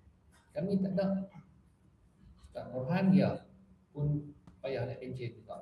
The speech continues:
Pasal kalau dia pencin pensyarah, dia jadi imam. Sekarang imam. Dan ahli jawatan kuasa fatwa. Imam sampai mati. Mudir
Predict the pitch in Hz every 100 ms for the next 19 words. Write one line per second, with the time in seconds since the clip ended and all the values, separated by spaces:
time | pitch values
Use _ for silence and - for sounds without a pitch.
0 | - - 170 170 160 160 160 160 160 -
1 | 175 160 156 165 160 180 214 - - -
2 | - - - - 147 143 139 143 175 196
3 | 190 - - - - - - - _ -
4 | 139 160 202 208 214 202 190 190 - -
5 | - _ - - - - 147 165 165 175
6 | 175 185 190 - - 202 202 - - -
7 | - - - _ _ _ - - - _
8 | _ _ _ - - - 143 151 - -
9 | - - - - - - - - 190 -
10 | - - - - - - _ - - -
11 | - - - - 131 143 165